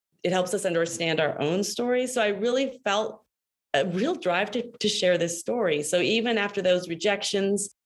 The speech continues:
I was like, "Well, obviously I don't think the writing was right. And I don't think the manuscript was right. I gotta go back." And I started reworking, rewriting, and rewrote the <laughs> book for another few years. And then I went to, I went to the,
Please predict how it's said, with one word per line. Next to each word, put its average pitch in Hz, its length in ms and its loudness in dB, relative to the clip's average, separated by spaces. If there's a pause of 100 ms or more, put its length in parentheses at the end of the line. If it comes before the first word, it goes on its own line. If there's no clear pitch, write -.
(320)
I 175 80 4
was 180 120 0
like, 180 120 -4
"Well, 170 420 -2
obviously 180 320 0
I - 20 0
don't 151 160 0
think 175 140 -4
the 151 80 -4
writing 170 340 0
was 156 200 -6
right. 247 420 0
And 165 140 0
I 147 80 2
don't 170 240 -2
think 180 220 -2
the 147 80 2
manuscript 156 500 -2
was 147 160 -4
right. 214 160 2
I 175 100 0
gotta 160 220 0
go - 100 -2
back." 202 380 -2
And 170 80 0
I 156 80 2
started 156 520 0
reworking, 208 720 0
rewriting, 190 760 0 (540)
and 156 360 -2
rewrote 202 680 0
the 185 60 -2
<laughs> 185 180 -4
book 262 340 0
for 202 260 2
another 190 400 0
few 196 240 -2
years. 214 580 0
And 196 140 0
then 185 120 2
I 190 100 2
went 185 320 0
to, - 140 -4
I 190 100 2
went 208 300 -2
to 214 260 0
the, 165 320 0